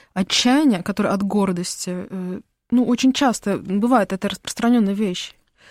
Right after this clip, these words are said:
Э, я, я так понимаю, что зачастую мы,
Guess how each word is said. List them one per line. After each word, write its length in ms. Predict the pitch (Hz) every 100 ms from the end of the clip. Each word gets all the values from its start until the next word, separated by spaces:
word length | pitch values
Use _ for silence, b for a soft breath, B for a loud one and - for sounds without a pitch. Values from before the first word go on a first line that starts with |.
| b b b _
Э, 200 | 202 190 - _ _ _
я, 220 | 202 208 -
я 240 | 214 262
так 180 | 269 254
понимаю, 340 | 247 254 247
что 300 | 220 - 226
зачастую 640 | 202 202 - - - 320 359
мы, 340 | 214 226 302